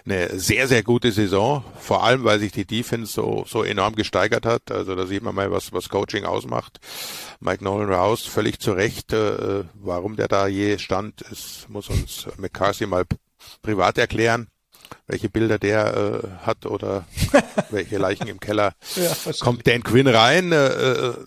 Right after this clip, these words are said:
Speaker 1: der ja vorher schon bewiesen hat, bevor er Head Coach, äh, in Atlanta wurde, was er, was er als Defense Coordinator kann und ha-, hat da meiner Ansicht nach nochmal einen draufgesetzt, hat das Talent, äh,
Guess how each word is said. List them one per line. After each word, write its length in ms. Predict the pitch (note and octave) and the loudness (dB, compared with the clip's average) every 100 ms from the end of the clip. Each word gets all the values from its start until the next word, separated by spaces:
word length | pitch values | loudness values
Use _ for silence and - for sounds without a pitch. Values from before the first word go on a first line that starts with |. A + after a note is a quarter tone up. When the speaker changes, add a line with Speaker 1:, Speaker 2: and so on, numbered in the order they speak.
| - | -6
Speaker 1:
der 440 | - A2+ A2+ A2 A2 | 0 2 2 0 -2
ja 140 | A2+ A#2 | 0 0
vorher 300 | - C3+ D#3 | 4 6 6
schon 140 | E3 | 6
bewiesen 480 | D3 B2+ D#3+ D#3 D#3 | 4 4 2 2 4
hat, 220 | D3 - | 4 4
bevor 280 | B2+ A2 A#2+ | 0 0 4
er 320 | B2 A#2+ A2+ A#2 | 4 4 2 0
Head 160 | A#2+ | 0
Coach, 340 | - A#2+ - B2+ | 0 0 0 -2
äh, 160 | G#2+ - C3+ | -2 -2 -8
in 140 | - | -8
Atlanta 420 | - A2 G#2+ A2+ | -4 -4 -2 -2
wurde, 260 | G2+ G2+ G2+ | -2 0 0
was 140 | G2 G#2 | 0 0
er, 140 | F#2+ | -2
was 160 | F#2+ F#2+ | -2 -2
er 160 | F#2+ | -4
als 360 | G2+ F#2+ - - - - - - - | -4 -6 -8 -10 -12 -12 -10 -10 -6
Defense 320 | A2+ A2 G2+ - | -4 -2 -4 0
Coordinator 560 | G2+ G2 F#2+ F#2+ - | 0 2 2 0 0
kann 340 | - F#2 G#2 G#2 | 0 -2 -2 -6
und 340 | G2+ F#2 - | -8 -10 -8
ha-, 80 | G2 - - - - - - | -10 -10 -18 -20 -16 -16 -16
hat 200 | - - | -8 0
da 80 | - | 0
meiner 300 | G#2+ G2+ A#2+ | 4 4 6
Ansicht 220 | A#2 A2+ | 4 4
nach 100 | G#2 | 2
nochmal 220 | G#2 B2 G#2 | 2 4 4
einen 100 | G#2 | 4
draufgesetzt, 800 | G2 B2+ - F#2+ G2+ - - - | 4 4 2 2 2 0 -8 -4
hat 120 | F#2+ | -4
das 300 | - G2 - | -2 -4 -4
Talent, 500 | - G2+ G2 A2+ G#2+ | -2 0 2 0 -2
äh, 280 | A2 G#2 G#2 | -2 0 -2